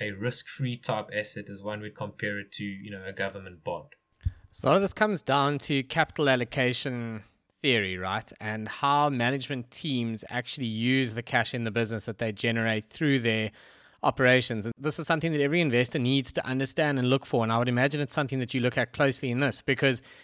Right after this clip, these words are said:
Speaker 2: at the end of the year, the management team has a choice. You know, they've made cash in their businesses, and now they either need to look for reinvestment opportunities, which need to beat their cost of capital. That's how you create economic profits.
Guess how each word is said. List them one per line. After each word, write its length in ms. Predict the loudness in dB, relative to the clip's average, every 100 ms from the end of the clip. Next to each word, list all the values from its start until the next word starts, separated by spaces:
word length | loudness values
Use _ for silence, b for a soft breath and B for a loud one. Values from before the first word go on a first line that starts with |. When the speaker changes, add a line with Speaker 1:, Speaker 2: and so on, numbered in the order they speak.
| B
Speaker 2:
at 100 | -6
the 140 | 2 4
end 120 | 6
of 80 | 4
the 60 |
year, 180 | 4 4
the 80 | 4
management 380 | 2 2 0 -4
team 220 | -2 0
has 180 | 0 -2
a 60 |
choice. 580 | -2 -2 -2 -4 -6 -8
You 60 | -6
know, 160 | -2 2
they've 300 | 2 0 2
made 500 | 4 6 4 0 0
cash 420 | 2 4 2 -6 -2
in 260 | 0 2
their 320 | 2 2 0
businesses, 680 | 0 0 0 -2 -2 -4 -6 B B B B
and 140 | 0 4
now 180 | 6
they 160 | 6 4
either 260 | 4 2 2
need 200 | 0 0
to 100 | -2
look 160 | -2
for 400 | -2 0 2 2 -2 b b
reinvestment 680 | 0 2 4 2 2 0 -2
opportunities, 720 | -2 -2 -2 0 0 -2 0
which 220 | 0 2
need 160 | 0 0
to 120 | -4
beat 380 | -4 -4 -4 -2
their 140 | -2
cost 340 | 0 0 0 -2
of 140 | -4
capital. 400 | 0 0 2 2
That's 240 | 2 0
how 80 | 0
you 180 | 0 -2
create 480 | -4 0 2 0 -4
economic 460 | -8 -4 -4 -4
profits. 440 | 0 0 0 -8